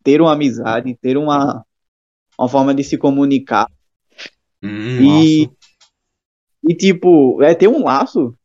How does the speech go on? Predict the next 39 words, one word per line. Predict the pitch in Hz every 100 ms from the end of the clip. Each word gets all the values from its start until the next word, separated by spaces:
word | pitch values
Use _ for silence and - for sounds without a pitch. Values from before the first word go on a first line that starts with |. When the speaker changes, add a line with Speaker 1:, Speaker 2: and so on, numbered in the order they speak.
| _ -
Speaker 1:
e, | 135
tipo, | 135 165 160 156 139 117 _ _
poder | 165 180 185
seguir | 202 170 208
em |
frente | - 165 180
com | 175 185
a | 185
amizade, | 180 139 131 147
mesmo | 147 170 208 220
com | 226 208 156 123 _ _
esses, | 127 131 139 131 120 _ -
entre | 131 131
aspas, | 131 131 135 120 117 _ _ _
problemas, | 135 127 113 139 139
empecilhos | 131 147 147 - 127 135
de | 117 127 117
comunicação, | 135 127 127 135 123 120 123
né? | 147
Por | 151
falta | - 113 117
de | 123 120 117 107 _
conhecimento | 117 120 123 117
da | 117 117
língua. | 113 120 143 170 - _ _ _ _ _ _
Mas | 180 180
mesmo | 202 220 233
assim, | 247 190 202 _
cara, | - - _ _ _ _ _ _ _
deu | 139 160 220
pra | 220 196
seguir | - 170
em | 175
frente, | - 139 143 143
deu | 160
pra | 180 202
continuar | 196 202 180 175 175
a |
amizade. | 175 151 117 127 139 160